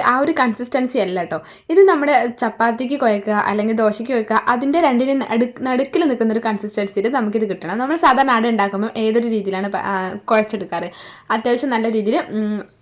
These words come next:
കുറച്ച് കട്ടിയിൽ, അതായത് അധികം വെള്ളവും കാര്യങ്ങളൊന്നും ഇല്ലാതെയാണ് നമ്മൾ കുഴച്ചെടുക്കാറ്. പക്ഷേ ഇതിൽ നമുക്ക് അധികം, ആ, നല്ല രീതിയിൽ കട്ടിയായി പോകാനും പാടില്ല,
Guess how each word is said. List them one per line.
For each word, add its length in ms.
കുറച്ച് 240
കട്ടിയിൽ, 300
അതായത് 260
അധികം 260
വെള്ളവും 260
കാര്യങ്ങളൊന്നും 400
ഇല്ലാതെയാണ് 340
നമ്മൾ 160
കുഴച്ചെടുക്കാറ്. 580
പക്ഷേ 240
ഇതിൽ 140
നമുക്ക് 300
അധികം, 340
ആ, 20
നല്ല 300
രീതിയിൽ 260
കട്ടിയായി 440
പോകാനും 320
പാടില്ല, 300